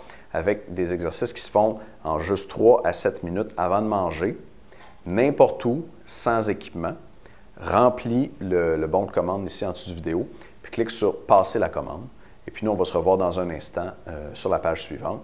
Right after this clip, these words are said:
Une autre vidéo avec moi où je vais te parler comme ça. Donc, euh, profite-en, euh, pour passer ta commande avant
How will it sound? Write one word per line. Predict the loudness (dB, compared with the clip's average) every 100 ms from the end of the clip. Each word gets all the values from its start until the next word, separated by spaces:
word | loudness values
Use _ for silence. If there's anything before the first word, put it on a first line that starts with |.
| -14 -20 -18 -14
Une | -4
autre | -4 -4
vidéo | -4 -2 -2
avec | -2
moi | -6
où | -6
je |
vais | -6
te | -8
parler | -10 -10
comme | -14 -16
ça. | -18 -20 -20 -20 -20 -8
Donc, | -6 -6 -6 -4
euh, | -2 0 -2 -4 -10
profite-en, | 0 2 4 0 2 2 2 2 -4 -16 -20 -20 -18 -10
euh, | -8 -6
pour | -2 2
passer | 2 2
ta | -4
commande | -2 -2 -2 -4 -8
avant | -8 -6 -6